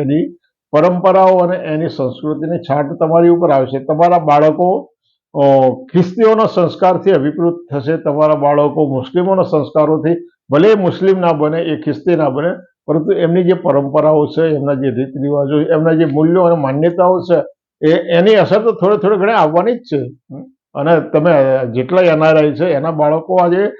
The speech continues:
એમની જે એમના મા બાપને બોલાવવાની, એ, એમના મા બાપ જા-, સાથે જે વ-, વાતચીત કરવાની, એમની સાથે જે વ્યવહાર કરવાની જે બધી અસરો છે, પશ્ચિમી ઢબની છે. એ, એ, કાં તો મુસ્લિમોની અને કાં તો ખ્રિસ્તીઓની અસરો છે.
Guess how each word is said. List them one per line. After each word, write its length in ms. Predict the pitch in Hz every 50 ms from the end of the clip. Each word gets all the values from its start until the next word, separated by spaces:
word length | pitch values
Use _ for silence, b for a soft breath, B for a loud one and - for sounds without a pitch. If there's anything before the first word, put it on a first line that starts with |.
| B B B B B -
એમની 240 | 147 147 151 170 170
જે 80 | 170
એમના 440 | 185 180 165 151 151 151 160 170 165
મા 240 | 151 143 139 143 147
બાપને 320 | 147 156 156 151 151 165
બોલાવવાની, 640 | 160 143 139 139 139 147 147 147 147 143 139 151 151 147 147 202 - _ _ _ _ _ -
એ, 60 | 139
એમના 420 | 131 139 - 156 147 147 156 160
મા 160 | 151 139 139 143
બાપ 260 | 143 156 151 143 135
જા-, 260 | 135 143 143 143 139
સાથે 340 | - - 143 139 113 139 143
જે 240 | 135 147 147 143 139
વ-, 500 | 131 123 127 127 127 123 123 123 123 120
વાતચીત 380 | 127 147 156 156 208 - 190 175 - -
કરવાની, 380 | 165 151 151 151 151 156 160 165 160 - _ _ _ _ -
એમની 200 | 147 143 156 160
સાથે 280 | - 165 160 135 165
જે 120 | 170 160 165
વ્યવહાર 400 | 147 135 131 127 107 120 143 -
કરવાની 400 | - 175 170 185 190 190 208 196
જે 120 | 170 196
બધી 360 | 196 190 185 180 208 202 196
અસરો 320 | 190 175 - 180 185 190 190
છે, 120 | 135 190
પશ્ચિમી 460 | 208 208 220 170 139 - 247 247 226
ઢબની 360 | 196 151 156 143 139 143 156 139
છે. 120 | - 139
એ, 260 | 151 151 160 190 214 254 - _ _ _ _ _ - - 131
એ, 320 | 127 127 127 123 123 127 123
કાં 320 | 117 - - 143 147 143
તો 100 | 190 185
મુસ્લિમોની 560 | 175 175 160 - - 220 214 208 208 190 175
અને 300 | 151 - 156 143 143 151
કાં 260 | 147 151 147 139 135
તો 180 | - 175 180 175
ખ્રિસ્તીઓની 580 | 170 - 180 170 170 - - 233 220 208 175 156
અસરો 440 | 143 - - 135 131 131 131 131
છે. 340 | 120 - - - - - _